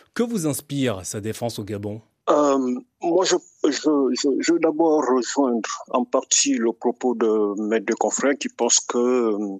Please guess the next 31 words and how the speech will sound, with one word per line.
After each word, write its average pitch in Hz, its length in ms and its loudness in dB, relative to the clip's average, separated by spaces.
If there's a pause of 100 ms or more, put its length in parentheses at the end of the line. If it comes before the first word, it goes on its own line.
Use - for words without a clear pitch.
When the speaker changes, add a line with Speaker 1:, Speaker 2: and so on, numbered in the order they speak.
(340)
Speaker 2:
euh, 110 420 2 (180)
oui, 127 200 -2 (500)
il 139 180 2
a 131 60 4
mis 131 180 0
quelqu'un 123 300 0
au 123 80 0
pouvoir, 117 420 2
il 117 120 0
a 113 60 2
aidé 110 140 0
quelqu'un - 320 -2
à 156 40 10
Speaker 1:
Donc 151 100 8
Speaker 2:
accéder 165 160 2
Speaker 1:
vous 226 60 10
Speaker 2:
au - 20 12
Speaker 1:
aussi, 220 220 6
vous 202 100 4
Speaker 2:
pouvoir, 233 80 4
Speaker 1:
pensez 196 260 4
Speaker 2:
peut-être 208 100 2
Speaker 1:
que 190 60 8
Speaker 2:
pour 165 100 4
Speaker 1:
c'est 160 140 -2
Speaker 2:
se 170 40 2
Speaker 1:
un 160 320 4
règlement 170 460 6
de 160 60 -2
compte 190 300 0
politique ? 170 640 2